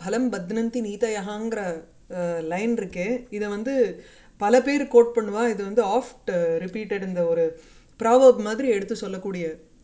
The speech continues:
ஒரு லைன். அது ரொம்ப important. அஹ், இந்த கான்டெக்ஸ்ட்ல "தஸ்மை நிஷாச்சர ஐஸ்வர்யம் பிரதிசுஷ்ராவ ராகவஹா."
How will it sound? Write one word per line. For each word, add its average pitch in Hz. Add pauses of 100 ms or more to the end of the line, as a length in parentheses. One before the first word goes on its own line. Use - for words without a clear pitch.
ஒரு 170
லைன். 185
அது 165
ரொம்ப 220
important. 180 (1040)
அஹ், 175
இந்த 247
கான்டெக்ஸ்ட்ல 254 (640)
"தஸ்மை 285 (680)
நிஷாச்சர 262 (240)
ஐஸ்வர்யம் 226 (360)
பிரதிசுஷ்ராவ 220 (120)
ராகவஹா." 180